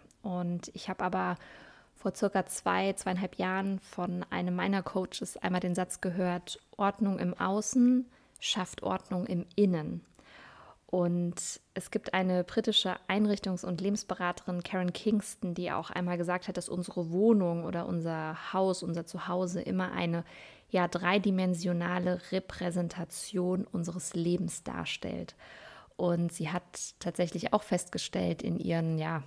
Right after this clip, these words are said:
mittlerweile sind's wahrscheinlich sogar mehr als zwanzig Jahre Berufserfahrung, dass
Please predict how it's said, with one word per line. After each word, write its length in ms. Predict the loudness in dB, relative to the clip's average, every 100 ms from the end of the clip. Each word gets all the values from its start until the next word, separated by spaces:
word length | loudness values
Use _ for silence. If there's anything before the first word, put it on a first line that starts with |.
| -6
mittlerweile 580 | -6 -4 -2 0 0
sind's 180 | -2 -4
wahrscheinlich 320 | -4 -4 -4
sogar 180 | -4 -2
mehr 180 | 2 2
als 220 | 2 -2
zwanzig 400 | -4 -4 -4 -6
Jahre 260 | -6 -6 -8 -6
Berufserfahrung, 880 | -2 0 0 -4 -4 -4 0 -2 -4 -12 -20 -20 -8
dass 240 | -4 -4